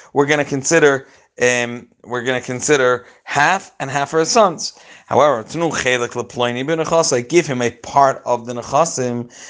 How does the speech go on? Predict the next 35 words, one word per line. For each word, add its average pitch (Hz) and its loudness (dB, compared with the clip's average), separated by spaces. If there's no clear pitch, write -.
There's 117 0
a 123 2
machlokes 117 0
here. - -14
Yitol, 139 2
one 139 -2
day 123 0
is 104 -4
Yitol 123 -2
Echad 131 0
Mishishasar. 135 0
He's 120 -6
take 123 -2
one 143 2
out 123 0
of 117 -8
sixteen, 143 -2
one 131 0
sixteenth. - -4
B'yesh 135 2
Mishahari 165 2
Yitol 156 -2
Reviya 139 0
Nechasim. 101 -4
He 104 -6
should - -6
take 151 0
a 127 -2
quarter 147 4
of 131 -4
my 131 -4
Nechasim. 104 -6
That's 107 -6
Das 120 2
Arif, 135 0